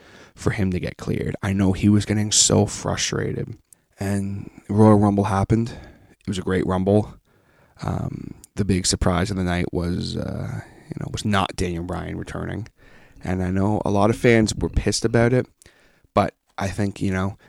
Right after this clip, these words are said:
them bringing out A J Styles kinda, it, it definitely took the heat off everything.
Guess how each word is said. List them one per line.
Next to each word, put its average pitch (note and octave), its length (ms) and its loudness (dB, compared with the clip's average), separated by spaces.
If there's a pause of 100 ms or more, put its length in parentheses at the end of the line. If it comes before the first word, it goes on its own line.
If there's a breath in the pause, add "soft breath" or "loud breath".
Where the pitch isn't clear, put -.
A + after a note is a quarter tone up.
them G#2 220 2
bringing G2 240 2
out G2 180 2
A F#2+ 140 0
J F#2+ 220 2
Styles F#2 440 2
kinda, F2+ 380 0 (180)
it, - 140 -4
it F2 200 -2
definitely G2 340 2
took - 160 -2
the F2 60 -6
heat F#2 280 0
off F#2+ 180 2
everything. G#2 520 2